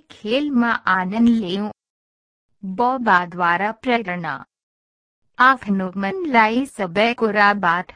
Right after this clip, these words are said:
हटाएर बाबामा लगाउनु छ। बाबा हुनुहुन्छ शान्तिका सागर।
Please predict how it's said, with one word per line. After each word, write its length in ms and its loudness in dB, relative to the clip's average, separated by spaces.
हटाएर 480 0
बाबामा 760 0
लगाउनु 600 0
छ। 180 -12
बाबा 520 0
हुनुहुन्छ 1000 -2
शान्तिका 920 0
सागर। 640 -6